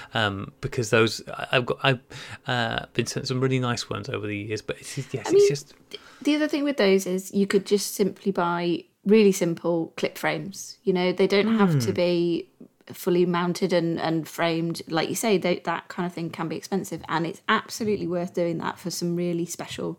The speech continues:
Speaker 1: prints.
Speaker 2: Yeah.
Speaker 1: Absolutely. Um, but, you know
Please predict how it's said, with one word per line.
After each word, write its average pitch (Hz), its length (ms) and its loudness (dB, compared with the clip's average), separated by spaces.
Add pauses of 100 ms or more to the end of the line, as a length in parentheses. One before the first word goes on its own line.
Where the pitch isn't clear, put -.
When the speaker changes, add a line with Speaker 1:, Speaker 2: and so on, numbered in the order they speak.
(100)
Speaker 1:
prints. - 520 -8 (200)
Speaker 2:
Yeah. 117 120 2
Speaker 1:
Absolutely. - 580 -2 (500)
Um, 165 400 0 (280)
but, - 240 -2
you 247 80 0
know 180 280 -2